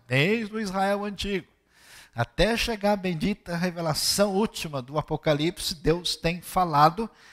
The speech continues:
ele enviou o seu anjo para mostrar aos seus servos as coisas que em breve hão de acontecer. "Ah, mas não vão acontecer em breve?" Pois é,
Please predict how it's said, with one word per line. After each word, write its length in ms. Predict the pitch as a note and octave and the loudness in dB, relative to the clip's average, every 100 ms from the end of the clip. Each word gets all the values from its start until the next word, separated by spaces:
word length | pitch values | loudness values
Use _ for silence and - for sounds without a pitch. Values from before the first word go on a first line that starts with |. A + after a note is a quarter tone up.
| - - _ - | -20 -20 _ -2
ele 220 | B2+ E3 | 4 6
enviou 280 | D#3 E3 A3 | 6 4 4
o 40 | |
seu 240 | - A#3 | 4 6
anjo 320 | G#3+ D3 G#2+ - - | 6 6 0 -10 -2
para 180 | C#3+ C#3 | -2 0
mostrar 540 | C3 A#2+ - D3 D3+ | -4 -4 -2 -2 -2
aos 180 | D3 C#3 | -2 -4
seus 260 | - E3+ | -4 -4
servos 520 | - C#3 B2 - - - _ - _ _ _ - | 0 2 2 0 -10 -12 _ -20 _ _ _ -4
as 200 | G3 - | -2 -2
coisas 400 | - C#3 C3 C3 | 0 0 0 -4
que 140 | - | -6
em 60 | C3+ | -8
breve 580 | A#2+ A#2 A2+ A2 A#2+ A#2 _ _ | -2 -2 -2 -4 -8 -10 _ _
hão 160 | C3 B2 | -2 0
de 120 | A#2 | 0
acontecer. 580 | A2+ A2+ G#2+ A2 - - - _ _ _ | -4 -4 -6 -6 -6 -10 -20 _ _ _
"Ah, 80 | G#3 | -10
mas 180 | G#3+ F#3 | -8 -8
não 120 | G3+ | -10
vão 140 | E3 | -8
acontecer 480 | D#3+ D3 C3 B2 - | -8 -8 -8 -8 -8
em 40 | A#2 | -8
breve?" 340 | B2 C3 - | -4 -4 -6
Pois 260 | - G#3 - | -6 -4 -4
é, 140 | A2 | -6